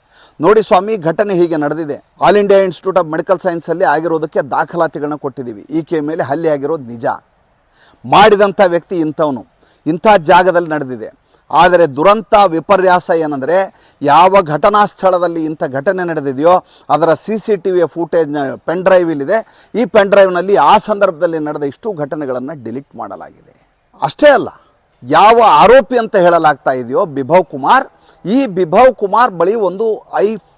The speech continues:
iPhone ಇದೆ, ಫಿಫ್ಟೀನ್ ಪ್ಲಸ್ ಎನ್ನುವಂಥ iPhone ಇದೆ. ಇದನ್ನ ಈತ ಸಂಪೂರ್ಣವಾಗಿ ಅದರಲ್ಲಿರುವಂಥ ಎಲ್ಲ ಮಾಹಿತಿಯನ್ನ ಡಿಲೀಟ್ ಮಾಡಿ ಹಾಕಿದ್ದಾನೆ.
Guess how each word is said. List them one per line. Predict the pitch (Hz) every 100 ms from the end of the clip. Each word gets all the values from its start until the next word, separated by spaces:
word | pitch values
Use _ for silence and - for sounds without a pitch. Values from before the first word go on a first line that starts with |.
| - 127 - 135
iPhone | 160 226 254
ಇದೆ, | 175 92 _ _ -
ಫಿಫ್ಟೀನ್ | 196 - 247 240
ಪ್ಲಸ್ | 202 185 185
ಎನ್ನುವಂಥ | 156 151 214 165
iPhone | 190 - 113
ಇದೆ. | - - _ _ -
ಇದನ್ನ | 214 262 254 254
ಈತ | 196 233 202 180 143 185 220 - _ -
ಸಂಪೂರ್ಣವಾಗಿ | 196 220 - 269 254 240 240
ಅದರಲ್ಲಿರುವಂಥ | 214 208 196 214 214 - 202
ಎಲ್ಲ | 165 190 220
ಮಾಹಿತಿಯನ್ನ | 202 190 185 - 175 151 156 190 202 - _ _ 131
ಡಿಲೀಟ್ | 123 190 247 202 226 185
ಮಾಡಿ | 175 185
ಹಾಕಿದ್ದಾನೆ. | 156 139 143 120 113 98 85 _ _